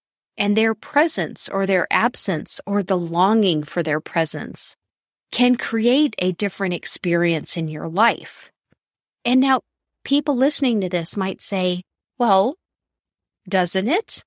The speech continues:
Like, doesn't being with someone change your experience?" I mean, yes and no.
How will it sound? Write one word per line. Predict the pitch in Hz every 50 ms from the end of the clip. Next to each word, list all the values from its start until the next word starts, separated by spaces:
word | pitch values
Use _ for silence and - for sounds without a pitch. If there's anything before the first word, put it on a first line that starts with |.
| _ _ -
Like, | 202 208 196 - -
doesn't | 196 196 196 262 254 - - 170
being | 185 180 202 220 240 269 269
with | 226 208 240 -
someone | - - - 190 185 185 196 240 294 339 330
change | - - 202 180 190 202 - -
your | 196 180 175
experience?" | - - - - - - 160 151 160 208 269 349 415 415 - - - - - _ _ _ _ _ _ _ _ _ _ -
I | 302 330
mean, | 403 392 320 214 165
yes | 175 220 302 311 - -
and | 214 180 170 160
no. | 170 202 277 285 - 160 156 165 190